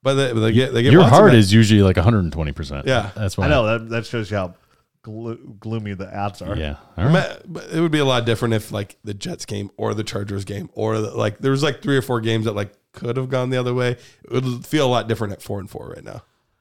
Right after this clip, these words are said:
Speaker 3: I mean, Jamar's had these couple big games here, which has helped. Uh, if not, we could have saw a dip possibly in Jamar Chase. There's a possible dip on Jonathan Taylor right now when we're talking,
Speaker 1: Mm-hmm.
Speaker 3: like, we're looking at top five, uh, dynasty startup players, you know, like,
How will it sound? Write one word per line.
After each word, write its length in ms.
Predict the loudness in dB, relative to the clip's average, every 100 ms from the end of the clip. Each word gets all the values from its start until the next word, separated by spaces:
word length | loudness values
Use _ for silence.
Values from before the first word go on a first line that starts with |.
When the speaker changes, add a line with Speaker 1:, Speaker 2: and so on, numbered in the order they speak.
| -8
Speaker 3:
I 60 |
mean, 160 | -2 0
Jamar's 360 | 2 2 2 2
had 100 | 0
these 120 | 0
couple 200 | 0 0
big 220 | 0 -2
games 320 | 0 -2 -2 0
here, 340 | 2 0 -2
which 160 | -8 -8
has 140 | -6
helped. 360 | 0 0 0 -4 -4
Uh, 340 | 0 2 0 -2
if 140 | -4
not, 220 | -2 0 0
we 60 |
could 100 | 0
have 160 | 0 0
saw 360 | 2 2 2
a 80 | -4
dip 300 | -4 -2 -2
possibly 400 | -2 -2 -4 -6
in 60 | -6
Jamar 280 | -8 -12 -10
Chase. 500 | -4 -2 -2 -4 -10
There's 340 | -10 -10 -10 -12
a 80 | -10
possible 500 | -2 0 0 -2 -4
dip 360 | -2 -4 -4 -6
on 160 | -4
Jonathan 340 | -4 -6 -8 -6
Taylor 320 | 0 2 2
right 200 | 2 0
now 240 | 0 0
when 80 | 0
we're 80 | 0
talking, 240 | 0 2
Speaker 1:
Mm-hmm. 80 | 0
Speaker 3:
like, 180 | -2 -6 _ -20 -4
we're 80 | 0
looking 160 | 2
at 140 | 0 -2
top 340 | -4 -4 -2
five, 460 | 0 2 2 0 -4 _ _ _
uh, 440 | -2 0 0 -2 -6 _ _ _ _ _ _ _ _
dynasty 380 | -4 -2 -4 -6
startup 300 | -4 -6 -8
players, 300 | -18 -18 -12
you 80 | -8
know, 120 | -6
like, 160 | -6